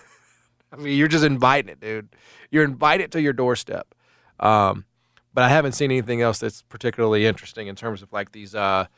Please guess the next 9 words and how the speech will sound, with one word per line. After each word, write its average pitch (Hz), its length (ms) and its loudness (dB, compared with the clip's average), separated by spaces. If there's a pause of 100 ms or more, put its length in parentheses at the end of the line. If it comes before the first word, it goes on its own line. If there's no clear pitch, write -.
(420)
these 110 200 -4
se-, 120 200 -4
I, 131 280 4
I, - 100 0
I 165 160 2
think 143 220 -2
they're 120 180 4
all 110 300 0 (260)
complete. - 420 -10